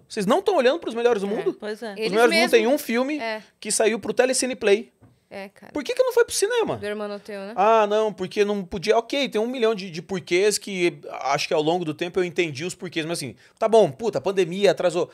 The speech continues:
Speaker 1: Cadê o segundo filme Os Melhores do Mundo acontecendo? Cadê, por que que as produtoras, por que que as produtoras não tão ligando pra isso assim? "Ei,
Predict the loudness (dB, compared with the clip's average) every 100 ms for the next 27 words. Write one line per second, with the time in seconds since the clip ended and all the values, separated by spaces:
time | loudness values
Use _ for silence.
0 | _ _ -4 -2 -2 -2 -2 -2 -4 -4
1 | 0 2 2 0 0 0 2 0 0 -6
2 | -12 _ _ _ _ _ _ _ _ _
3 | _ _ _ _ _ -12 -10 -8 -8 -6
4 | -2 -2 0 0 -4 -4 -8 -2 -2 -2
5 | -4 -4 -4 -4 -2 -2 2 2 2 4
6 | 2 2 -2 0 4 4 0